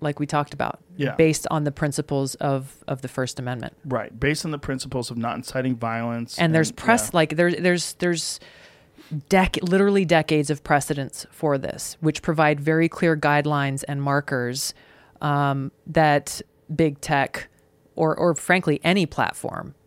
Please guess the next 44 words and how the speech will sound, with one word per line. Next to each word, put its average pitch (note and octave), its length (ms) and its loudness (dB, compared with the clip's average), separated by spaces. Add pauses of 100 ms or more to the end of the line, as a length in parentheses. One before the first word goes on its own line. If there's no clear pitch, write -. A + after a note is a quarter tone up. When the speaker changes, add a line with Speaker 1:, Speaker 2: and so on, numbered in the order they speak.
(100)
Speaker 1:
can D3+ 240 2
look D3+ 220 0
to C3+ 360 -2 (440)
and D3 160 0
have D3 300 4
those D#3+ 340 4
be D3+ 160 0
the C#3+ 100 -2
boundaries C#3 760 -2 (320)
that D#3 160 4
are C#3+ 80 4
transparent C#3+ 840 -4 (300)
and D3 180 0
clear D#3 220 2
to - 100 -4
everyone C#3 460 -2
so D#3 180 2
that, C#3+ 300 0 (400)
uh, B2 320 0 (160)
users D#3 840 2
or D3 100 0
content D#3+ 440 0
creators C#3+ 420 0
aren't D#3 260 2
left D3 300 0
questioning D3+ 580 2
and C#3+ 120 -2
wondering, C#3+ 320 0
like, B2 200 -2
"Why C#3+ 240 -10
the E3 60 -8
heck D3 260 -8
did, D3+ 200 -4
why, C#3+ 280 0
why D3+ 260 4
did F#3+ 100 2
this E3+ 160 0
get D3+ 160 0
pulled? - 440 0
I D#3+ 60 2
don't D#3+ 100 2
Speaker 2:
Right, D#3 60 2
Speaker 1:
understand." D3+ 540 -4
Speaker 2:
right, G#2 240 -6